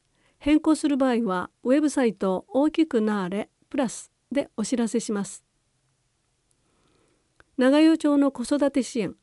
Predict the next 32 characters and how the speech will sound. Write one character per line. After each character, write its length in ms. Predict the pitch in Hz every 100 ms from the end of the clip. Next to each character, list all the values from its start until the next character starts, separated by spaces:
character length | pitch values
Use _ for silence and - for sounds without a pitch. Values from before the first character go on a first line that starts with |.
| _ _ _
令 180 | 269 302
和 120 | 247
四 160 | 220 233
年 180 | 254 220
度 100 | 196
か 120 | 196
ら 220 | 185 -
さ 180 | - 285
ら 120 | 302
に 100 | 254
パ 200 | 196 240
ワ 240 | 269 269 -
ー 60 | 254
ア 20 |
ッ 40 |
プ 160 | - 208
し 120 | -
て 80 | 190
い 80 | 190
ま 120 | 185
す。 180 | - _ _ _ _ _ _ _ _ -
問 180 | 247
い 60 | 247
合 60 | 233
わ 120 | 226
せ、 300 | - 208 -
子 120 | - 262
ど 100 | 294
も 100 | 294
政 240 | 277 262
策 180 | 254 - _
課、 220 | 208 -